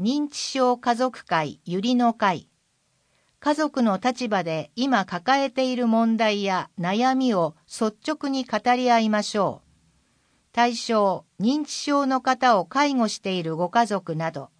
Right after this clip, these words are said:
日時、十一月十九日火曜日、午後二時から三時三十分まで。場所、障害学習センター。詳しくはこちら、キューアールコードがあります。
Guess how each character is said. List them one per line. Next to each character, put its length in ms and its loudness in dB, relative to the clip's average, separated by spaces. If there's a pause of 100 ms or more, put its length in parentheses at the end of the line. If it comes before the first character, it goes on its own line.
(720)
日 320 -2
時、 280 -10 (240)
十 300 -2
一 200 -6
月 320 -2
十 300 -2
九 100 -6
日 320 -6
火 160 0
曜 320 2
日、 260 -10 (220)
午 140 2
後 180 2
二 160 0
時 160 -6
か 140 -4
ら 180 -2
三 320 -4
時 140 -6
三 280 0
十 180 -4
分 360 -4
ま 140 -4
で。 200 -10 (560)
場 140 -2
所、 380 -2
障 360 2
害 260 0
学 200 0
習 300 -4
セ 200 -2
ン 120 -4
タ 360 -8 (1200)
ー。 100 -2
詳 160 4
し 140 -8
く 100 -4
は 160 2
こ 160 -6
ち 140 -8
ら、 240 -4 (100)
キ 140 -4
ュ 140 2
ー 160 6
ア 20 4
ー 40 0
ル 100 -6
コ 240 2
ー 40 2
ド 140 0
が 180 0
あ 60 -2
り 120 -8
ま 140 -8
す。 260 -20